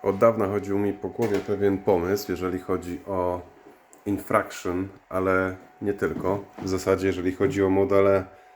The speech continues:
zdalnie sterowane w ogóle, no, głównie Bashery, mianowicie, że nie wykorzystuję, ale chyba głównie jeszcze Onroady.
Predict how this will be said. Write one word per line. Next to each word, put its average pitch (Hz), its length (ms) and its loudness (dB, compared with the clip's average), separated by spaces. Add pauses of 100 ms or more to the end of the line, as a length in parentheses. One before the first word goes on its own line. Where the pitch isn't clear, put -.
(420)
zdalnie 98 380 2
sterowane 98 580 2
w 95 100 -4
ogóle, 92 520 0 (920)
no, 196 160 2
głównie 107 460 4 (160)
Bashery, 95 540 0 (240)
mianowicie, 117 640 0 (1160)
że 104 580 4 (600)
nie 120 180 4
wykorzystuję, 110 760 0
ale 127 200 6
chyba 139 260 2
głównie 123 300 2
jeszcze 107 280 2
Onroady. 98 500 0